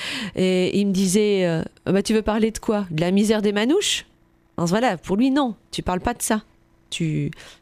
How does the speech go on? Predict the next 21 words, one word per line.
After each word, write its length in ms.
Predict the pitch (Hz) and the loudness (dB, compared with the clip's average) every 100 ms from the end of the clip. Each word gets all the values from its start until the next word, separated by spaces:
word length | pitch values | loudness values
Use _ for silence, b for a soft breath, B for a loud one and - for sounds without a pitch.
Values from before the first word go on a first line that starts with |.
| _ | _
tu, 440 | - 170 156 147 151 _ _ _ _ _ _ _ - | -4 -2 0 -2 -8 _ _ _ _ _ _ _ -8
tu 260 | 165 160 | -2 0
mets 220 | 170 202 | 2 2
plutôt 300 | 220 208 - | 0 -2 0
en 60 | 190 | 0
valeur 220 | 190 240 | 2 2
la 120 | 208 | 0
fierté 360 | 175 247 - 240 | 0 -2 -2 0
des 140 | 226 | 0
gens, 180 | 240 214 | 2 0
quoi, 160 | - 170 | 0 -2
c'est 140 | - | -2
ça. 180 | 196 180 B B - | -2 -4 B B -4
Donc 180 | 226 | -2
nous, 140 | 254 320 | 0 0
on 220 | 233 202 | 0 0
prend 160 | 202 269 | 0 -2
un 100 | 240 | 0
peu 140 | 277 | -4
le 60 | 254 | -2
contre-pied, 600 | 220 214 202 - 262 | -4 -2 -6 -2 -2